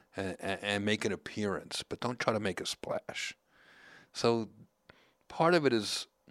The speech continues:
really protecting yourself and your material by doing it at the right times, at the right, it's, it's context and intent.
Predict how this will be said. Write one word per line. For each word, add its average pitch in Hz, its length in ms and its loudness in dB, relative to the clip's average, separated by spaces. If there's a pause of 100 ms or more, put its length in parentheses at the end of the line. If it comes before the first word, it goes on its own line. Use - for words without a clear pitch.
(840)
really 131 640 4
protecting 120 720 2
yourself 117 580 6
and 104 100 2
your 98 120 2
material 95 760 4 (1040)
by 95 160 6
doing 110 300 8
it 101 100 8
at 95 80 2
the 98 100 8
right 101 240 10
times, 95 460 0
at 87 80 -6
the 90 100 -2
right, 90 260 0 (1000)
it's, - 240 -8 (100)
it's - 440 -6 (180)
context 131 800 -4
and 92 100 -4
intent. 90 720 -6